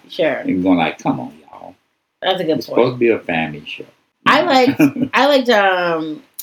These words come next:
Speaker 1: I'm trying to think. I really liked John O'Hurley when he did it.
Speaker 2: Oh, yeah.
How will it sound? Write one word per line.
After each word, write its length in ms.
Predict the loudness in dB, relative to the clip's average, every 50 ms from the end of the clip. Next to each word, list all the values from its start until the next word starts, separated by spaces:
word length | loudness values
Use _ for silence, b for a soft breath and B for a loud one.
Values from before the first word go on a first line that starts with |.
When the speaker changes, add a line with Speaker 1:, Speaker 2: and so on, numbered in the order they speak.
| -20 _ _ -20
Speaker 1:
I'm 160 | -20 -18 -12
trying 200 | -8 -8 -4 -4
to 60 | -4
think. 120 | -6 -6 -10 _ _ _ _ _ _ _ _ _ _
I 60 | 4
really 240 | 4 4 4 4 0
liked 100 | 0 2
John 160 | 2 2 2 0
O'Hurley 560 | -2 -2 0 2 2 2 0 -2 -4 -8 -10 -12
when 140 | -10 -10 -8
he 160 | -8 -8 -6 -4
did 160 | -4 -4 -2
it. 200 | -4 -4 -6 -8 _ _ _ _ _ _ _ _ _ _ _
Speaker 2:
Oh, 200 | 2 4 4 4 4
yeah. 380 | 2 2 2 2 0 -2 -4